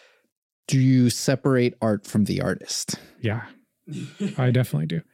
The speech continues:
Speaker 2: I mean, some people it's inexcusable. I'm like, "Oh, I can't stand them. I don't wanna listen to their stuff or look at what they've done." Um,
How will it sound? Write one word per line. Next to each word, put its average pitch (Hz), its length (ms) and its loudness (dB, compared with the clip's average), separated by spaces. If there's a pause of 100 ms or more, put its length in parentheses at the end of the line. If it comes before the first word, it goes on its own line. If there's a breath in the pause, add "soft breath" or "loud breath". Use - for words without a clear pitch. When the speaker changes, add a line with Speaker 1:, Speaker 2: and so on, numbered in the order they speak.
(380 loud breath)
Speaker 2:
I 135 100 2
mean, 120 340 4 (160)
some 220 180 4
people 185 280 6
it's 127 120 -2
inexcusable. 113 640 2
I'm 113 100 4
like, 113 180 0
"Oh, 120 460 2
I 139 160 0
can't 170 560 -6
stand 117 440 0
them. 113 200 0
I 110 80 0
don't 113 300 -2
wanna 113 260 0
listen 107 280 -2
to 113 60 0
their 113 220 0 (340 soft breath)
stuff - 360 0
or 117 100 2 (160)
look 123 220 2
at 143 100 0
what 127 260 -2
they've 117 220 0
done." 120 320 2 (480 loud breath)
Um, 113 380 2